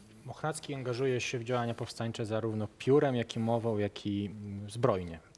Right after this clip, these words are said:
E, angażuje się na różne sposoby. To, co jest dla nas, jak sądzę, mm, e, kluczowe, to jest to, żeby zwrócić uwagę na to, że po pierwsze Mochnacki w swojej aktywności powstańczej konsekwentnie wypowiada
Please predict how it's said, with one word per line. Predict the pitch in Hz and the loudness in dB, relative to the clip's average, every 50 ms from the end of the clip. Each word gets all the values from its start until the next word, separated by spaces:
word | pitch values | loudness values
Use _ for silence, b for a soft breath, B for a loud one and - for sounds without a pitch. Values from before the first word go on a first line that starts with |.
| - 120 | -12 -10
E, | 110 107 107 107 107 | -8 -6 -6 -4 -2
angażuje | 113 117 123 120 120 151 143 | -2 0 0 4 4 4 4
się | - 131 | 6 6
na | 123 123 | 6 6
różne | 139 147 127 131 120 | 6 6 4 2 0
sposoby. | - - 117 - - 107 95 107 110 - - - - - - | 0 -2 -2 0 0 0 2 0 -2 -4 -8 -20 -20 -20 2
To, | - 170 165 | 4 4 6
co | - 170 | 6 4
jest | 151 131 | 4 6
dla | 147 143 | 4 2
nas, | 139 135 - - | 2 2 0 -2
jak | 131 - | -6 -4
sądzę, | - 139 135 123 131 127 123 123 | -2 -2 2 4 4 4 4 4
mm, | 113 110 113 113 113 113 | 0 -2 -4 -4 -4 -4
e, | 110 110 110 110 110 110 110 110 107 - | -4 -4 -4 -2 -2 -4 -4 -4 -6 -8
kluczowe, | - - 131 - - 143 139 135 | -6 -4 0 2 4 4 4 2
to | - 117 | 2 0
jest | 110 - | -4 -2
to, | - 131 | -4 -4
żeby | 120 117 117 | -2 -2 -2
zwrócić | 107 113 117 - 110 - - | -2 -2 -4 -4 -4 -4 0
uwagę | 113 110 104 110 | 0 0 2 0
na | 107 | 0
to, | 104 113 | 0 -2
że | 110 | -2
po | 104 - 110 | -2 -4 0
pierwsze | - 120 110 - - - 95 | 2 2 2 2 -2 -4 -4
Mochnacki | 98 101 - - 131 127 - - - 107 95 - - | -6 -6 0 0 0 0 0 -4 -8 -10 -10 -10 -14
w | - - | -16 -16
swojej | - - 110 110 104 | -6 -2 0 0 0
aktywności | 104 - - - 104 110 110 110 - - - - | -2 -2 -4 -4 -2 -2 -2 -2 -2 -6 -8 -10
powstańczej | - 104 - - - 110 110 107 - - 104 98 - - - B B B B B B B B B B B B B B B - - _ | -10 -10 -6 -2 0 0 0 0 0 -2 -4 -4 -6 -12 -20 B B B B B B B B B B B B B B B -20 -8 _
konsekwentnie | - 151 151 143 - 143 - - - 151 151 165 156 - - 151 135 | 2 4 4 4 2 0 0 2 0 2 2 2 -2 0 0 2 4
wypowiada | 120 131 127 - 135 113 120 127 120 117 107 117 117 120 123 127 | 4 2 2 2 2 4 6 6 6 6 4 4 4 4 4 2